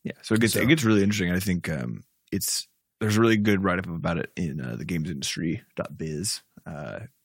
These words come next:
Speaker 1: by Brendan Sinclair, just kinda talking about what this might mean for future stuff. And the, the big, the end-all point of it is just that,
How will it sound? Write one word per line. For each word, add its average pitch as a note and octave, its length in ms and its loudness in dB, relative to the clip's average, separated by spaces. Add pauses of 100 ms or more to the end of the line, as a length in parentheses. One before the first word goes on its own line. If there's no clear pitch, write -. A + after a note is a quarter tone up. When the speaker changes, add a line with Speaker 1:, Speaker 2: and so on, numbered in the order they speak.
(220)
Speaker 1:
by D#2+ 120 -10
Brendan E2 340 -4
Sinclair, D#2+ 520 -4
just D3+ 200 2
kinda A2 160 2
talking G#2 240 0
about F2 180 0
what F#2 180 -2
this - 120 -8
might F2+ 200 -4
mean E2 260 -4
for - 200 -8
future - 220 -10
stuff. - 280 -2
And C3 80 4
the, C3+ 160 2
the C3 80 4
big, B2 300 2 (200)
the C#3+ 100 8
end-all B2 220 6
point F#2+ 240 4
of E2+ 80 0
it E2+ 160 2
is E2+ 260 0
just F2+ 240 -2
that, D#2+ 160 -2